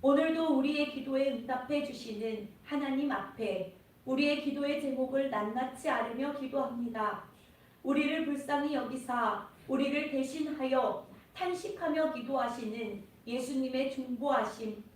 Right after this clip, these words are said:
성령의 역사하심을 기억하며 기도할 때 언제나 변함없는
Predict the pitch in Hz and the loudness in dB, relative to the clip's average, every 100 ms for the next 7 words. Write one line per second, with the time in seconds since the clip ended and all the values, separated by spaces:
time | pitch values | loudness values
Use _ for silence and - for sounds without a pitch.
0 | - - - 339 339 339 339 254 220 277 | -20 -20 -12 -6 -2 0 0 0 0 2
1 | 254 262 247 262 - 262 262 - 262 254 | 2 2 0 -2 -2 2 2 0 -4 -2
2 | 269 269 254 254 226 214 - 208 202 - | -2 -4 -6 -2 0 -2 -4 -4 -4 -4
3 | - - - - - 196 214 254 233 233 | -12 -20 -20 -10 2 4 4 2 -2 -2
4 | 247 233 240 262 262 220 226 247 240 | -4 -4 -2 -2 -2 -4 -6 -4 -6